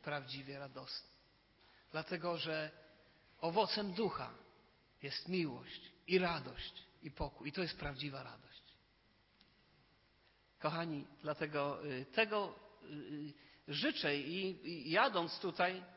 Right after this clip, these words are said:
po-, postanowiłem sobie, że najważniejsze to, co powinienem,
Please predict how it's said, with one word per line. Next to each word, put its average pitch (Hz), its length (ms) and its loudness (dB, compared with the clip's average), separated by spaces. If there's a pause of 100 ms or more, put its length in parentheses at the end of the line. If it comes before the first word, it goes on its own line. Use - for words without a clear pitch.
(560)
po-, 180 140 4
postanowiłem 208 720 0
sobie, 220 540 -2
że 202 120 -2
najważniejsze 220 680 0
to, 240 140 0
co 240 260 2 (420)
powinienem, 196 680 4